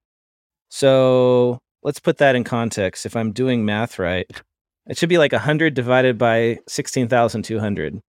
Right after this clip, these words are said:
I think, because, what, a billion is a thousand millions? So it's, like, less than,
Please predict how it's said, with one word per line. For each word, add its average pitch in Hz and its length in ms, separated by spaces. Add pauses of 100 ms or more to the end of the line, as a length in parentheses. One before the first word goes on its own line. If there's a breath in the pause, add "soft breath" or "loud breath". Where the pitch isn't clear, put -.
I 95 100
think, 82 260
because, 98 460 (500)
what, 113 180
a 104 80
billion 123 540 (420)
is 104 140
a 104 60
thousand 107 480
millions? 110 540 (800)
So 143 160
it's, 139 120
like, 139 220
less 143 380
than, 117 440